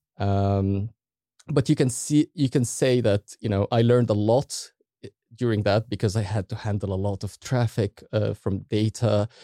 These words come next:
coming in and analyzing all this stuff and, uh, you know, having this data served to a lot of users. So you can see it's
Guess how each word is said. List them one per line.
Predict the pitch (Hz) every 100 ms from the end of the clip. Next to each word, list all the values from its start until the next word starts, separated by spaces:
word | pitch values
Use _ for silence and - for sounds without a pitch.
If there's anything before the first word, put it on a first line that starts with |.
| - -
coming | 104 101 104
in | 107 104
and | 95 - -
analyzing | 110 107 104 101 104
all | 107
this | 107 107
stuff | - 117 107 -
and, | 95 92 92
uh, | 95 92 95 - - _
you | -
know, | 95 95 95 _ _ - -
having | - 110 104 104
this | 101
data | - 101 110 101 101 -
served | - - 104 104 -
to |
a | 92
lot | 107 98
of | 104 -
users. | 120 123 113 113 113 - - _
So | - 135 123 -
you | 135
can | 147
see | 131 - 143 135 -
it's | 117 - - -